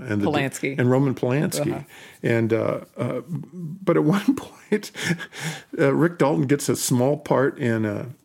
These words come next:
Speaker 1: like, a Jackie Chan or, or at, uh, a Bruce Lee
Speaker 2: Bruce Lee
Speaker 1: movie.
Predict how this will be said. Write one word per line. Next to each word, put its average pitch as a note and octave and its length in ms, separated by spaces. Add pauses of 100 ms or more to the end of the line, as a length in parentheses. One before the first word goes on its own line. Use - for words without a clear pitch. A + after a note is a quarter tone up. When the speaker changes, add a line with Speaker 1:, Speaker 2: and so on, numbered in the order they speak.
Speaker 1:
like, A2+ 200
a A#2 60
Jackie A#2 440
Chan B2+ 400
or, A2+ 260
or A#2 240
at, G#2 200
uh, G#2+ 360
a A2 120
Bruce C#3+ 340
Lee C3 140
Speaker 2:
Bruce C#3+ 160
Lee A2+ 180
Speaker 1:
movie. D3 60